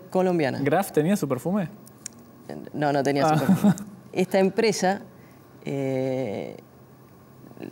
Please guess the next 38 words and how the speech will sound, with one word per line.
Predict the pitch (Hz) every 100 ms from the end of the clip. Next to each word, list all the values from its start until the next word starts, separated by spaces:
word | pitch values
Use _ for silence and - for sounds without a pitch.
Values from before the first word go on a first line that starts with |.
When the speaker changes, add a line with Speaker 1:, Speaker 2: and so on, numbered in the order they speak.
| 50 - - - -
Speaker 1:
como | 135 131
que | 139
el | 135
padre, | 135 165 160 143
que | 139
era | 143
el | 143
dueño, | 156 156 151 202 - - - - - -
eh, | 50 65 62 -
decide | 151 147 196 208
en | 185
realidad | 160 165 180 196 175 - -
llamar | - 143 160 170
a |
Graf | 156 175 - - 147 - -
a |
hacer | 135 165
un | 170
perfume | 147 143 180 185
con | 143 139 123 -
nombre | 160 147
de | 120
Steffi. | 160 - - - - - - - - - - - - - -
Y | 190 170
los | 170 156 -
hijos | 220 196 202 - 185 - - - - -
le | 151
dicen, | 156 135 160 165
"No, | 202 208
no, | 202 185
pa, | 175 175
vos, | 185 190 -
vos | 180
tenés | 180 165 160
que | 147
decirle | 139 156 147
a, | - - - - -
a, | 123